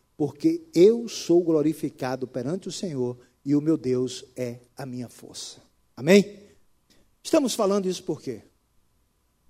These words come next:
Porque às vezes a gente ouve conversas dizendo que nós estamos judaizando. E nós não estamos judaizando absolutamente nada.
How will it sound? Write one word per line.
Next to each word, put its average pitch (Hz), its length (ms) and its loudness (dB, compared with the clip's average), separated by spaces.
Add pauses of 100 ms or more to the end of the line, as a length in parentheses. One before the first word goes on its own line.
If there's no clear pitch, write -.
(640)
Porque 190 200 -2
às 175 160 2
vezes 196 240 0
a 190 60 -4
gente 202 300 -6
ouve 160 420 -2 (680)
conversas 190 520 -2
dizendo 180 400 -4
que 180 160 -8
nós 175 240 -4
estamos 185 380 -6
judaizando. 175 640 -4 (1120)
E 339 60 0
nós 359 220 0
não 359 80 -2
estamos 440 340 -8
judaizando 247 520 -4
absolutamente 180 720 -8
nada. 123 280 -12